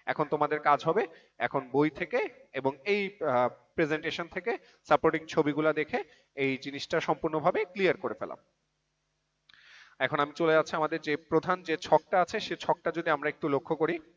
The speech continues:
হ্যাঁ, আমরা কিন্তু আজকে আমাদের এই অংশটুকু আমরা আজকে শেষ করে ফেলেছি। আমাদের এই যে অংশটুকু আছে আমরা এই অংশটুকু আজকে শেষ করে ফেলেছি। অক্ষীয় কঙ্কাল, অক্ষীয় কঙ্কাল এবং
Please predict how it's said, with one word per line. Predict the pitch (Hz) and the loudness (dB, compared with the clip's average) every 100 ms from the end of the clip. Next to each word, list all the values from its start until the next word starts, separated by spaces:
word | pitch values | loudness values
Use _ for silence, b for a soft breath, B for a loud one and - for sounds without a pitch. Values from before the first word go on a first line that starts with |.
| _ _ b b b b b b b _ | _ _ b b b b b b b _
হ্যাঁ, | 247 156 - | 0 0 -2
আমরা | 143 156 | 0 0
কিন্তু | 165 160 | 0 2
আজকে | 139 - 190 | 2 2 -2
আমাদের | 160 196 220 | 0 0 -2
এই | 226 226 | 2 4
অংশটুকু | 170 - 165 160 | 4 0 -2 -2
আমরা | 143 139 | 0 0
আজকে | - 143 | -2 -6
শেষ | - 160 | -6 -6
করে | 156 120 | -6 -6
ফেলেছি। | 110 98 117 | -8 -12 -10
আমাদের | 117 135 143 | -6 -8 -4
এই | 156 147 | -4 -4
যে | 143 127 | -4 -4
অংশটুকু | 135 - 156 160 | -6 -6 -8 0
আছে | 160 - 247 | 0 0 -4
আমরা | 160 | -2
এই | 160 175 | -2 0
অংশটুকু | 151 127 - 151 | 0 -2 -8 -2
আজকে | 139 - 214 | -2 -2 -10
শেষ | - 165 | -8 -6
করে | - 120 | -6 -6
ফেলেছি। | 117 107 - | -6 -8 -4
অক্ষীয় | 101 - 151 | -6 -4 -4
কঙ্কাল, | 160 160 208 349 b b b b 135 | -4 -2 -2 -2 b b b b -6
অক্ষীয় | - - 165 | -4 -2 0
কঙ্কাল | 165 165 339 196 | -2 -2 -4 -2
এবং | 139 135 | -2 -4